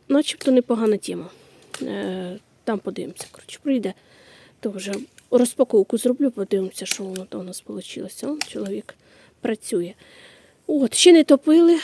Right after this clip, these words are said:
в хаті холодос, холодео. Так, а я це знімаю, поки чайник кипить. Поставила чайник, цвіточки мої всі померзли, квіточки. Поставила чайник, щас будемо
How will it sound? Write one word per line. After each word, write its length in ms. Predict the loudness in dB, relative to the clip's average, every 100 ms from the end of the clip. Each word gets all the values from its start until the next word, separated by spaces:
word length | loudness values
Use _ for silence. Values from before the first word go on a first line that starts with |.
| -6 -14 -20 -20 -20 _ _
в 60 | -4
хаті 260 | -2 -2
холодос, 720 | 0 2 2 2 0 0 -6
холодео. 760 | -10 -2 0 2 6 6 6 2 _ -20 _ _ _ _ _ _
Так, 400 | -2 -2 -2 -12 -4
а 80 | 0
я 200 | 2 0
це 220 | -2 -4 _ _ _ _ _ _ _ _ _ _ _ _ _
знімаю, 640 | -2 4 6 6 6 4 2 _
поки 220 | -6 -6
чайник 400 | -2 0 2 0 -4
кипить. 520 | -12 -12 -16 -16 -20 _ _ _ -12
Поставила 520 | -10 -4 -2 0 -2
чайник, 380 | -2 0 0 -2
цвіточки 460 | -10 -10 -10 -8
мої 220 | -4 -2 -4
всі 180 | -8
померзли, 600 | -4 -2 0 -2 -2 -6
квіточки. 680 | -4 -4 -4 -8 -16 -10 -10 -10 _ -20 _ -20 -20 -18 -10
Поставила 460 | -4 2 4 4
чайник, 380 | 4 4 4 4
щас 180 | 2 -2
будемо 420 | 2 6 6